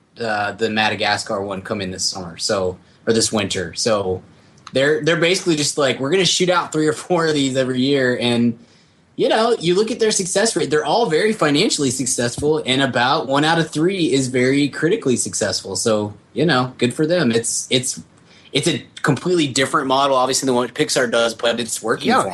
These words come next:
Speaker 1: them.
Speaker 2: is. It is working for them. And this year, I'm excited. I don't know if you guys have seen the trailer, but, uh, Peanuts movie is coming out this year. I'm
Speaker 1: Oh.
Speaker 2: really excited about that. I love Charlie Brown Peanuts.
Speaker 1: Yeah.
Speaker 2: And it re-, looks really cool. It's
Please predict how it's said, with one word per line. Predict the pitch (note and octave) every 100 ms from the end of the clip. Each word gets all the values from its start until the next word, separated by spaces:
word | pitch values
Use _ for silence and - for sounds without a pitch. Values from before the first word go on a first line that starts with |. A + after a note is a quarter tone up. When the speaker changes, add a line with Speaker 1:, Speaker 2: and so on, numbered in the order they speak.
| D3
Speaker 1:
them. |
Speaker 2:
is. | A#3+ D3+ A2+ - -
It | C#3 F3+
is | E3
working | C#3+ F#3 A#2+
for | G#2+ G2+
them. | G2 F#2+ G2
And | G#2+ A2 A2 G#2 - - - _ _ _ C3+
this | A3 G#3+
year, | A3+ G#3+
I'm | D#3 D#3+
excited. | - D#3 D#3+ D#3+ C#3+
I | D#3
don't | E3+
know |
if | D#3
you | C#3+
guys | C#3
have | B2+
seen | - D3
the | A2
trailer, | C#3 G3 C3 C3 - _ _ _ -
but, | C#3 D#3 D3+
uh, | E3 E3 E3 - -
Peanuts | A#3 C#4 G3+ -
movie | B2+ A2 F#2+
is | G2
coming | - A2 G2+
out | F#2
this | G2 - F#2+
year. | E2 E2+ - - - -
I'm | C#3
Speaker 1:
Oh. | B2
Speaker 2:
really | A3+
excited | - G#3+ G3+
about | A#2+ G2
that. | F#2 E2+ - _ _ -
I | G#3
love | G#3
Charlie | - A#2+ G#2+
Brown | F#2+ F2 F2
Peanuts. | F2 F#2+ D#2+ - - - -
Speaker 1:
Yeah. | C3+ A2+
Speaker 2:
And | B2+ D3+ D#3
it | E3
re-, | F3
looks | G3+ G#3+ -
really | A3 -
cool. | A#3 F3 F#2+
It's | B2 B2+